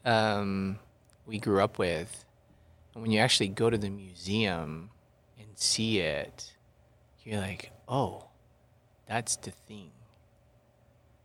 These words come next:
And <laughs> it's funny, I shouldn't tell this story, but, you know, I've seen the,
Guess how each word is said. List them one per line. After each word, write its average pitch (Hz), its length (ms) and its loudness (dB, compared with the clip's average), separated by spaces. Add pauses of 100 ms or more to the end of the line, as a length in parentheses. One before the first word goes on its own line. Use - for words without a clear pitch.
(120)
And 101 540 -2 (240)
<laughs> 156 420 10 (460)
it's - 180 2
funny, 104 500 0
I 113 100 -4
shouldn't 101 260 0
tell 98 160 0
this 95 120 -4
story, 95 340 0
but, - 360 0 (420)
you 123 100 2
know, 120 60 8
I've 120 80 6
seen 160 320 6
the, 110 440 6